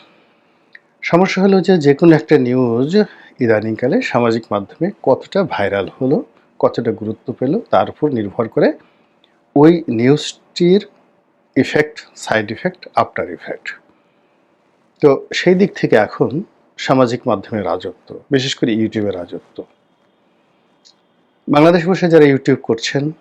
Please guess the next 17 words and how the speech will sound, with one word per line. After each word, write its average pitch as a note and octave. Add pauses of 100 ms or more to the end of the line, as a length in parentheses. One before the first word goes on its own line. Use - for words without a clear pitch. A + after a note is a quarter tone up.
(300)
কিংবা D3+
দেশের -
বাইরে A2+
বসে A2
YouTube G2+
করছেন, C3+
আহ, -
তারা C3
সবাই C3
এখন A#2 (1000)
যারা, C#3+ (100)
আহ, -
এই A#2+
YouTube A#2
দেখেন D3+
তাদের A#2+
নিকট C3